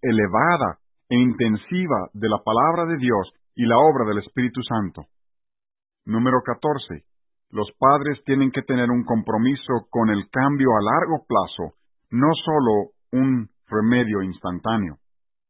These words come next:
Lo asombroso de estos principios es lo rápido que funcionan. Para los padres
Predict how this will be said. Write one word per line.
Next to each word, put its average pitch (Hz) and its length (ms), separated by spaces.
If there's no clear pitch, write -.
Lo 113 160
asombroso 127 600
de 160 60
estos 156 260
principios 143 720
es 117 200
lo 110 160
rápido 95 680
que 104 120
funcionan. 98 760
Para 120 200
los 113 220
padres 147 420